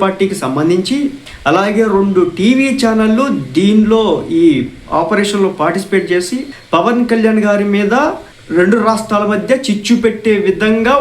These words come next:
ఒక శకుని మామ రెండు టీవీ ఛానల్స్ చేసినాయి అని చెప్పేసి ఒక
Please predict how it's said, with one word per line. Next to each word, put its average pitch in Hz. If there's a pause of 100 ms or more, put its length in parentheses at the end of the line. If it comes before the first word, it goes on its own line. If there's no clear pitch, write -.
ఒక 190 (120)
శకుని 220
మామ 226
రెండు 196 (120)
టీవీ 233
ఛానల్స్ 214
చేసినాయి 185
అని 175
చెప్పేసి 190 (640)
ఒక 156